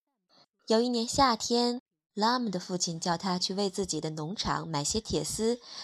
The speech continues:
和修栅栏用的木材。当时拉姆十六岁，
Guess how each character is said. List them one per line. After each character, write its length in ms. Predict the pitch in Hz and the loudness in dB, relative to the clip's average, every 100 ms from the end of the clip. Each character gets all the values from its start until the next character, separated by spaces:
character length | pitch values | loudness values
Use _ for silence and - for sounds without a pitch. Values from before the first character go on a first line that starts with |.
| - | -10
和 220 | - 156 | -2 4
修 260 | - 233 240 | 6 6 4
栅 300 | 285 262 185 | 4 4 2
栏 200 | 160 160 | 0 -2
用 200 | 165 151 | -4 -4
的 80 | |
木 200 | 151 165 | -4 -6
材。 380 | 156 - 117 - _ _ _ _ _ _ _ _ - | -2 0 0 -2 _ _ _ _ _ _ _ _ -2
当 200 | 185 185 | 0 4
时 460 | - 175 165 180 - _ - | 4 4 2 -2 -4 _ 4
拉 260 | 196 202 | 6 6
姆 240 | 202 160 175 | 4 -4 -10
十 240 | - - 170 | -4 0 2
六 240 | 214 262 | 2 2
岁， 400 | 185 - 151 - | 2 0 0 -2